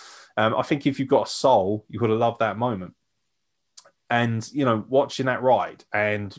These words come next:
being my age, you know, I turned thirty-six last week, and I'm thinking, I've watched Edge and Christian their whole careers, you know, <laughs> all the way from Sexton Hardcastle all the way to here.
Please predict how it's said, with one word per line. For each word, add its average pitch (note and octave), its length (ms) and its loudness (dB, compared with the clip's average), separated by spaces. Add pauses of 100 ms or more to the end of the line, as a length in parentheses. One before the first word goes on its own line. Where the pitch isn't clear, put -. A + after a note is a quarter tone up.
(220)
being C3+ 220 2
my B2 300 0
age, F2+ 160 -8
you A2+ 60 -8
know, G2 80 -8
I G2 40 -8
turned C3 260 -2
thirty-six A2 520 -2
last E2+ 240 -10
week, - 280 -16 (400)
and A2 80 -4
I'm A2 80 -4
thinking, A#2 460 -4
I've C3+ 160 -4
watched - 240 -8
Edge A2 160 -6
and G#2 100 -10
Christian A#2 320 -8
their F2 80 -8
whole A2+ 220 -8
careers, A#2+ 500 -12 (1160)
you B2+ 100 -6
know, F#2 220 -6
<laughs> - 80 -20
all F3 60 -4
the F3+ 100 0
way D3+ 180 -2
from G#2+ 160 -10
Sexton - 400 -8
Hardcastle G2+ 640 -4
all A#2 120 -8
the A#2+ 60 -8
way A2+ 140 -6
to G#2 80 -10
here. G2 280 -6